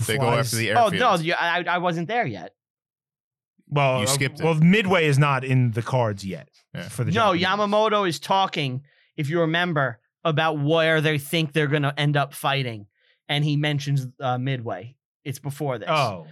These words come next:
Speaker 2: right.
Speaker 3: And then they do, there's a cheesy war speech and all this.
Speaker 2: Mm-hmm.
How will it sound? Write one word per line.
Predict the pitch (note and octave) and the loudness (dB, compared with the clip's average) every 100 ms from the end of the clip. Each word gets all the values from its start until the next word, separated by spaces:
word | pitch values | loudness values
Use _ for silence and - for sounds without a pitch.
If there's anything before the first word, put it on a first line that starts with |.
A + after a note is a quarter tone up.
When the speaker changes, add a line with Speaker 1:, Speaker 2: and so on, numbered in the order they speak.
| - | -20
Speaker 2:
right. | - - | -20 -8
Speaker 3:
And | F3+ F3+ | -2 0
then | F3+ | 0
they | F3+ | 0
do, | D#3+ E3 | -2 0
there's | E3 D3+ | 0 -2
a | |
cheesy | C#3+ - G3+ F#3 | -4 -4 -2 -2
war | F3 D#3+ D#3 | -2 0 0
speech | C#3+ E3+ D3+ E3 | -4 -6 -6 -2
and | |
all | D3+ C#3 | 0 0
this. | C#3 C3+ C3 | 0 -2 -2
Speaker 2:
Mm-hmm. | A2+ G#2+ | -4 -4